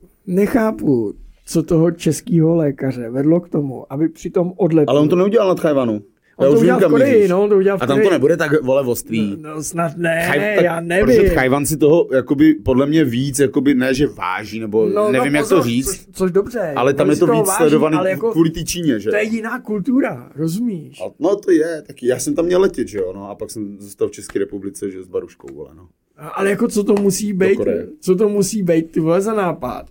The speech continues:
Speaker 1: že jsi
Speaker 2: No.
Speaker 1: úplně někde v cizině,
Speaker 2: No.
Speaker 1: mimo kulturu svojí, ty
Speaker 2: No.
Speaker 1: vole, a ty jdeš a plácneš prostě jako
Speaker 2: Ty vole, to
Speaker 1: sestřičku
Speaker 2: jsem udělal,
Speaker 1: přes
Speaker 2: vole, všude,
Speaker 1: prdel.
Speaker 2: to jsem udělal všude po se-, jo, sestřičku. Jakože sestru nebo sestřičku?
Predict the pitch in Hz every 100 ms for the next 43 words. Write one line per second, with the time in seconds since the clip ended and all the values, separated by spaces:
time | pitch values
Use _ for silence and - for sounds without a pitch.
0 | - 147 147 185 185 - 208 208 226 202
1 | 233 233 247 196 196 175 85 - _ -
2 | 95 80 - - _ 190 202 202 220 220
3 | 190 214 190 180 - 160 143 123 113 110
4 | 104 - 135 - 160 151 143 131 - 120
5 | 123 135 - 143 127 - - 135 135 135
6 | - 117 76 76 101 104 104 - - _
7 | - - - - 139 - - 180 151 151
8 | 151 151 151 160 156 165 160 233 240 123
9 | 147 135 135 127 151 143 123 - 123 117
10 | 147 - - - 90 _ _ _ _ _
11 | _ _ 104 101 104 101 101 - 170 156
12 | 110 - - 95 - 90